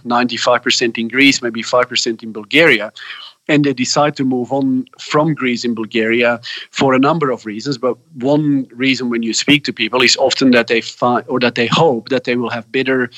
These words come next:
uh, economical circumstances in the countries where they would like to go. So they have been in the E U, but they decide to move away from Greece to, and then where they want to go, that we can maybe discuss later. But that depends on the nationality. But so very much,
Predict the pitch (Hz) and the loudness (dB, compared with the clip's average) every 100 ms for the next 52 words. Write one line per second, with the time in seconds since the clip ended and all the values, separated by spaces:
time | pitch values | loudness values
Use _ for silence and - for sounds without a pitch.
0 | - - - _ - 131 120 151 - 139 | -18 -18 -20 _ -2 0 0 -2 -2 0
1 | 127 120 117 135 131 131 120 - 107 110 | 0 -2 -4 0 0 -2 -4 -2 -4 -4
2 | 113 - 143 135 123 127 120 117 110 120 | -8 0 2 4 2 0 2 0 0 2
3 | 117 113 110 110 113 110 - 117 131 123 | 2 2 0 0 0 -2 -4 -4 0 0
4 | 110 123 117 120 139 143 160 160 143 135 | 0 -2 0 2 2 2 0 0 -4 -6
5 | 127 127 151 160 127 120 113 - 135 123 | -4 0 0 0 0 -2 -2 0 0 0
6 | 117 117 139 135 131 127 - 120 113 127 | 0 2 0 0 0 0 0 -8 -2 0
7 | 123 - - - - - - 139 131 123 | 2 2 -2 -6 -12 -10 2 4 6 4
8 | - 131 123 120 135 151 131 135 123 120 | 2 4 4 4 4 4 2 0 -2 -2
9 | 127 123 120 120 127 117 117 113 113 113 | -2 0 -4 -6 -10 -8 -4 -4 -2 -4
10 | - 117 - 127 - - _ - - 123 | 0 0 2 -2 -2 -14 _ -20 -4 -2
11 | 117 120 123 113 113 107 113 - 131 135 | -2 -2 0 0 -2 -2 0 0 2 2
12 | - 120 117 - 139 117 143 165 143 - | 0 -2 -4 -2 -2 2 2 4 2 -2
13 | - | -6